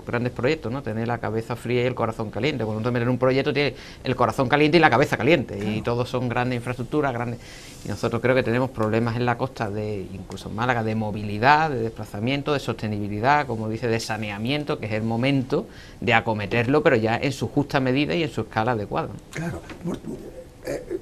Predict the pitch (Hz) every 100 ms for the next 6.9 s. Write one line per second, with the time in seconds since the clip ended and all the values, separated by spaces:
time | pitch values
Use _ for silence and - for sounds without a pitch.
0 | - - 160 170 220 254 - - - -
1 | - - - - - - 175 170 160 156
2 | - 233 170 - - 76 - - - -
3 | - - - - - 175 220 - - -
4 | - 156 - 180 170 165 156 - - -
5 | 113 - 90 90 170 254 160 110 127 -
6 | 196 170 156 151 143 143 240 233 90